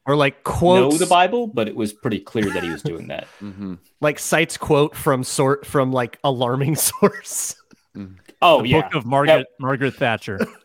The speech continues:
Speaker 1: The Book of Margaret's.
Speaker 3: Did anybody kinda, like, chuckle or laugh at him behind his back at any point?
Speaker 2: I did not see any
Speaker 1: I
Speaker 2: of
Speaker 1: don't
Speaker 2: that.
Speaker 1: think so.
Speaker 3: Okay.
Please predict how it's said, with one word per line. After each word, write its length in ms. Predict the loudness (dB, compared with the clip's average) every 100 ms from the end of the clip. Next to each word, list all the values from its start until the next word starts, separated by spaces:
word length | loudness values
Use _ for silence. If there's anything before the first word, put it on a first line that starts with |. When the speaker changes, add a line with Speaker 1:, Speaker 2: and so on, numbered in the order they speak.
| _ _ _
Speaker 1:
The 120 | -4
Book 340 | 0 0 2 0
of 180 | -2 -4
Margaret's. 800 | -10 -10 -12 -8 -8 -8 -12 -8 0
Speaker 3:
Did 180 | 2
anybody 480 | 2 0 0 0 -2
kinda, 320 | 0 0 2
like, 340 | 2 2 0 -6
chuckle 440 | -2 -2 0 0
or 100 | 0
laugh 320 | 2 0 0
at 140 | -2 -2
him 100 | -4
behind 300 | -2 -4 -4
his 100 | -8
back 400 | -6 -6 -6 -6
at 140 | -8 -6
any 280 | -4 -4
point? 500 | -6 -6 -4 -4 -2 2
Speaker 2:
I 200 | 2 0
did 160 | -2
not 240 | -2 -2 -4
see 260 | -4 -2
any 220 | -2 -4
Speaker 1:
I 60 | -4
Speaker 2:
of 40 |
Speaker 1:
don't 80 | -6
Speaker 2:
that. 60 | -8
Speaker 1:
think 120 | -10
so. 140 | -10 -10
Speaker 3:
Okay. 280 | -6 -6